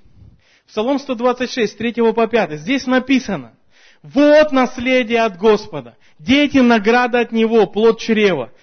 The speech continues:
Что стрелы в руке сильного, то сыновья молодые. Блажен человек, который наполнил ими колчан свой.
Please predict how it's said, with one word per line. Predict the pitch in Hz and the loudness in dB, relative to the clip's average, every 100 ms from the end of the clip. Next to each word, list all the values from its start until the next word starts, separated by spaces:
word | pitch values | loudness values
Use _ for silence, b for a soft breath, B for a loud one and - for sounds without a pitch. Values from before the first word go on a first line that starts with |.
| b | b
Что | - - 285 277 | -14 -4 0 0
стрелы | - 277 294 339 311 269 | -2 2 4 6 4 2
в | |
руке | 262 262 240 226 | 0 0 -2 -4
сильного, | - 277 277 233 190 135 b b _ | 0 2 2 2 0 -2 b b _
то | 262 262 262 | 2 4 2
сыновья | 254 214 196 185 202 208 202 190 - | 0 -8 -4 -2 0 0 0 -6 -12
молодые. | 156 180 196 185 208 175 117 _ b b - | 0 2 2 0 -2 -2 -6 _ b b -2
Блажен | 208 233 320 320 | 0 2 2 2
человек, | - 285 277 277 285 285 | 0 2 4 4 0 -2
который | 233 247 233 | 0 0 2
наполнил | 226 - 285 285 277 277 | 0 0 0 2 2 0
ими | 240 240 226 | 0 -2 -2
колчан | 214 208 202 240 214 | -2 -4 -2 -4 -4
свой. | - 190 147 | -6 -8 -8